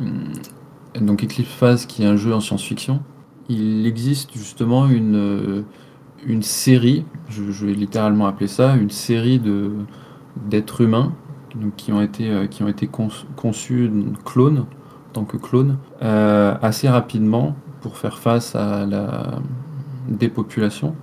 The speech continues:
au manque de population. C'est des, des per-, des, des corps qui ont été grandis, euh,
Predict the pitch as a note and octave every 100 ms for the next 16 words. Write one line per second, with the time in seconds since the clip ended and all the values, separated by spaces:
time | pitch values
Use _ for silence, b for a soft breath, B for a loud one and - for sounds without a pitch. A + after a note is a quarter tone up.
0 | - G#2+ G2+ G2+ - G#2+ A2+ A2+ - -
1 | G2+ G2 - C#3+ D3 - - G#2 G2+ G#2
2 | G2+ G2+ G2+ G#2+ G#2+ G2+ - A2 - G#2+
3 | A2 G#2+ G#2 - C3 C3 A2 G#2 A2 G2+
4 | - A2+ G#2+ G#2+ A2+ A2 G2+ -